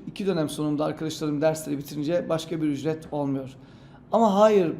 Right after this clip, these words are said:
ben yoğunluktan ötürü iki dönemde bitiremiyorum diyen arkadaşlarıma bir dönem daha projesini, dönem projesini yürütme şansı verilmektedir. Bu nedenle maksimum bir buçuk yılda arkadaşlarım yönetim bilişim sistemleri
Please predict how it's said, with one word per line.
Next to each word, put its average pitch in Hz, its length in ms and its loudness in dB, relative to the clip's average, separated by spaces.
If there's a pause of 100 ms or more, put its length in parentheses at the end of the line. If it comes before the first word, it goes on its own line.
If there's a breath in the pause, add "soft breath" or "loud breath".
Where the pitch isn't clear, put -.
ben 180 320 2
yoğunluktan 185 500 2
ötürü 170 240 -4
iki 170 380 -6
dönemde 175 340 0
bitiremiyorum 160 640 -2
diyen 165 160 0
arkadaşlarıma 156 720 -4 (360 loud breath)
bir 190 440 0
dönem 165 460 0
daha 180 400 -2 (500 loud breath)
projesini, 165 720 2
dönem 190 280 0
projesini 165 340 -4
yürütme 156 360 -4
şansı 147 420 -6 (120)
verilmektedir. 147 880 -8 (500 loud breath)
Bu 208 80 0
nedenle 160 340 0
maksimum 185 580 -2
bir 180 180 -2
buçuk 143 260 -10 (240)
yılda 135 580 -4 (280)
arkadaşlarım 156 840 -8
yönetim 156 400 -6
bilişim 151 340 -8
sistemleri 143 560 -4